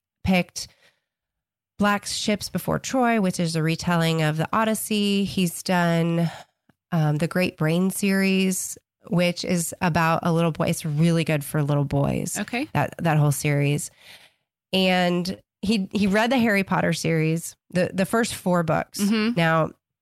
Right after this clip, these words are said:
Speaker 1: this was a little debate in our family,
Speaker 2: <laughs>
Speaker 1: just because it, they really, they, I read, I've read all of them,
Speaker 2: Uh-huh.
Speaker 1: but they, they were, they bothered me. They, um,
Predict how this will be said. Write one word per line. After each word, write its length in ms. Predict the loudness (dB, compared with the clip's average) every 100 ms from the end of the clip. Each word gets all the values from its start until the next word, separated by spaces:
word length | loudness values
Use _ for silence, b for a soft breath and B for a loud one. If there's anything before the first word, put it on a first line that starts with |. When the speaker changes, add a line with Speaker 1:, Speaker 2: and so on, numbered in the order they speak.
| _ _ _ _ -6
Speaker 1:
this 180 | -6 -4
was 80 | -4
a 60 |
little 260 | 0 0 0
debate 420 | -2 0 0 0
in 140 | 0 0
our 100 | 0
family, 600 | -2 0 2 2 0 0
Speaker 2:
<laughs> 540 | 0 2 0 0 -2
Speaker 1:
just 340 | -2 -2 -2 -2
because 800 | -4 -2 0 2 2 0 -4 -14 _ _ _ _ -6
it, 100 | -4
they 160 | 0 0
really, 440 | 2 0 0 -2 -6 -4
they, 220 | 0 0 -2 _ -4
I 160 | 0 2
read, 200 | 2 0
I've 160 | 0 0
read 140 | 2
all 160 | 2 0
of 100 | -2
them, 140 | -2 -2
Speaker 2:
Uh-huh. 120 | -4 -4
Speaker 1:
but 180 | -4 -4 -8 -2
they, 400 | 0 2 0 -4 -14 _ _ _ _ -8
they 160 | -2 0
were, 240 | 0 -4 -4
they 120 | -4
bothered 400 | -2 -2 0 2
me. 260 | 2 2 2
They, 360 | 2 2 0
um, 640 | 0 0 2 0 -2 -8